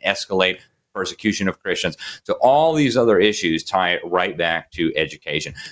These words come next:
I started digging into this, uh, when I first heard rumblings about the possibility of national standards. Uh, this was back in, uh, two thousand ten or so. Yeah, the word Common Core wasn't even in common usage yet.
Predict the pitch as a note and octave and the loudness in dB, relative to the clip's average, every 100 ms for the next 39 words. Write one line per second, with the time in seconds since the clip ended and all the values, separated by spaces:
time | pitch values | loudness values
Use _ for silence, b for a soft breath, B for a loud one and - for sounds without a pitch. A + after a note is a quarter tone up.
0 | - F#2+ E3 F3+ A#2+ B2 A2+ A2 A2+ F2 | -12 -2 2 4 4 2 2 4 4 4
1 | E2+ - F2 E2 F2 E2 - F#2+ F#2 - | 2 0 0 0 0 -2 -2 -4 -4 0
2 | F#2 E2 E2 F#2 F#2 F#2 F2+ F2 E2 E2+ | -2 0 0 0 0 0 0 0 2 2
3 | E2 - F2+ E2 - E2+ D#2+ D2+ D2 C#2 | 0 -4 -6 -6 -2 0 2 0 0 -2
4 | D2 F2+ F2 - F3+ A3 F3+ - - - | -2 -4 -6 -2 0 2 0 -6 -16 -6
5 | E2 F#2+ - F#2 D#2 _ _ _ - F2+ | 0 0 0 -2 -4 _ _ _ -2 -2
6 | E2+ F2+ E2+ E2 D#2+ D#2 - A2+ F#2+ F#2 | -2 -4 -2 2 2 0 0 0 0 -2
7 | E2 - - G3+ F#3 F2 - - B1 D#2 | -8 -16 -4 0 2 0 -2 -2 2 4
8 | F2 E2 E2+ F#2 E2+ - F#2+ F#2 E2 - | 4 4 2 2 0 -2 -2 -2 -6 -4
9 | G2 F#2+ F#2 F2 F2 E2+ E2 D#2 - E2+ | 0 2 2 0 0 -2 -2 -4 -2 -2
10 | E2 D#2+ E2+ - D#2 E2+ E2+ | 0 0 0 0 2 2 2